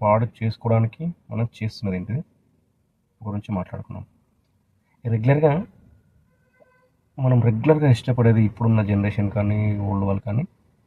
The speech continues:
బిర్యానీ. అది ఎనీ కాస్ట్, ఆ, చివరికి రోజు కూలి అయిన వారైనా సరే, మిడిల్ క్లాస్ అయినా సరే, అప్పర్ క్లాస్ అయినా సరే, వాళ్ళ వాళ్ళ స్థాయిని బట్టి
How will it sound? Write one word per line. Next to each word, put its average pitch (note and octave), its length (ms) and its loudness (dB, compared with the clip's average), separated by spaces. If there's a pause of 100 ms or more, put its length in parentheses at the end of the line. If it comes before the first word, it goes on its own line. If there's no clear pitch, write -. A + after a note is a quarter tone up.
(540)
బిర్యానీ. F2+ 320 -14 (920)
అది G2+ 200 -2
ఎనీ G#2+ 160 2
కాస్ట్, A2+ 340 -2 (320)
ఆ, G2 360 -4
చివరికి G2+ 460 -4 (1120)
రోజు G#2+ 220 -2
కూలి G#2+ 240 0
అయిన G#2+ 360 4
వారైనా G#2+ 440 4
సరే, A2 380 2
మిడిల్ G2+ 240 0
క్లాస్ G2+ 240 -4
అయినా G2+ 100 0
సరే, A2 220 0
అప్పర్ G2+ 240 -2
క్లాస్ G2+ 200 -4
అయినా G#2 180 0
సరే, D#3+ 120 -2 (460)
వాళ్ళ A#2 200 8
వాళ్ళ B2 260 8
స్థాయిని A#2+ 400 4
బట్టి A#2+ 340 2